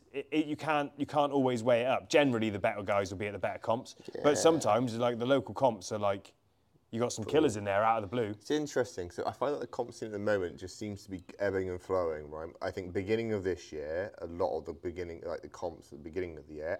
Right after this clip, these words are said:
Speaker 2: absolutely fucking packed to the
Speaker 1: Mm.
Speaker 2: Rams, like, absolutely sh-, stupidly busy. Then it, it seemed like it's gone for a little bit of a lull, right? And then it doesn't seem to, then obviously it seemed to pick up again towards
Speaker 1: There's
Speaker 2: summer.
Speaker 1: too many comps, that's what it is.
Speaker 2: Oh, there we go.
Speaker 1: People
Speaker 2: Okay.
Speaker 1: don't, people, I, that's what I think it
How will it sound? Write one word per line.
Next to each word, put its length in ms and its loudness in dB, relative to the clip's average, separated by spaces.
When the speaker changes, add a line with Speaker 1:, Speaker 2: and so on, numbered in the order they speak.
Speaker 2:
absolutely 680 -4
fucking 280 -14
packed 320 -10
to 100 -20
the 60 -12
Speaker 1:
Mm. 180 -8
Speaker 2:
Rams, 240 -12
like, 240 -8
absolutely 500 -14
sh-, 160 -18
stupidly 480 -14
busy. 440 -10
Then 500 4
it, 180 -2
it 120 -10
seemed 240 -8
like 100 -6
it's 100 -12
gone 140 -8
for 140 -10
a 20 -6
little 140 -2
bit 100 -6
of 60 -8
a 60 -4
lull, 380 -6
right? 320 -6
And 120 -8
then 120 -10
it 60 -16
doesn't 180 -16
seem 140 -14
to, 120 -6
then 120 0
obviously 320 -2
it 40 -4
seemed 180 -10
to 60 -16
pick 200 -14
up 140 -12
again 340 -8
towards 380 -10
Speaker 1:
There's 140 0
Speaker 2:
summer. 100 -8
Speaker 1:
too 80 -2
many 200 0
comps, 360 2
that's 160 -8
what 120 -2
it 140 -4
is. 180 -12
Speaker 2:
Oh, 60 -18
there 120 -18
we 80 -16
go. 280 -10
Speaker 1:
People 200 2
Speaker 2:
Okay. 80 4
Speaker 1:
don't, 140 2
people, 300 0
I, 120 8
that's 240 2
what 100 4
I 100 8
think 220 -2
it 60 -10